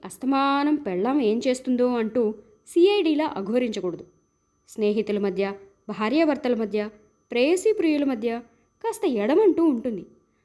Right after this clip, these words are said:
ఆ ఎడం లేకపోతే నడుం విరుగుతుంది. లవ్వే ఉండదు. ఆ ఎడం కడు రమ్యమైనది.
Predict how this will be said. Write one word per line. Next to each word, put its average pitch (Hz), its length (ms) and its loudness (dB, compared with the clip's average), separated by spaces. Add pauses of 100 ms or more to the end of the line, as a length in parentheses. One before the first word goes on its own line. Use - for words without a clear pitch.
(220)
ఆ 277 200 -4
ఎడం 208 360 2
లేకపోతే 339 720 2 (200)
నడుం 208 340 0
విరుగుతుంది. 113 540 -2 (760)
లవ్వే 190 380 2
ఉండదు. 262 440 2 (580)
ఆ 240 120 -4
ఎడం 233 440 2 (300)
కడు 196 200 -2
రమ్యమైనది. 226 640 2